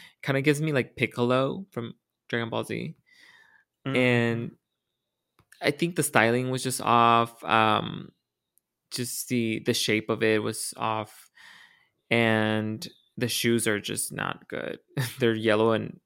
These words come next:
Speaker 1: they just cut her foot off, and it just makes her look shorter and stumpy, even though she has long legs. So,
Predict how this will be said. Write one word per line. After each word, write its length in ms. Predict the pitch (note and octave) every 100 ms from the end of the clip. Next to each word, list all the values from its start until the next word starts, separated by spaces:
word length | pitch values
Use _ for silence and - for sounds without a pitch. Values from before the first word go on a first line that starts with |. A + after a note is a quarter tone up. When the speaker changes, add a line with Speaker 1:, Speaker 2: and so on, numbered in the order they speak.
| -
Speaker 1:
they 100 | C3
just 180 | - -
cut 140 | F#3+
her 120 | C#3 A#2
foot 340 | - A2 A2
off, 340 | G#2+ A2 A2
and 80 | G#2+
it 60 | G#2
just 180 | G#2+ A2
makes 240 | G#2 G#2
her 160 | G#2+ G2+
look 240 | - - _
shorter 720 | - - G#2+ G#2 G#2 G#2 A2+ C#3
and 120 | -
stumpy, 640 | - A2 G#2 A2 - B2+ - _ - - - - _ _ _
even 180 | - G#2+
though 80 | G#2
she 140 | -
has 200 | G#2+ G#2
long 280 | G#2+ G2 G#2
legs. 440 | G2+ G2+ G2 - - - - _ _ _ -
So, 920 | - - A2+ A2 A2 A2 A2 - -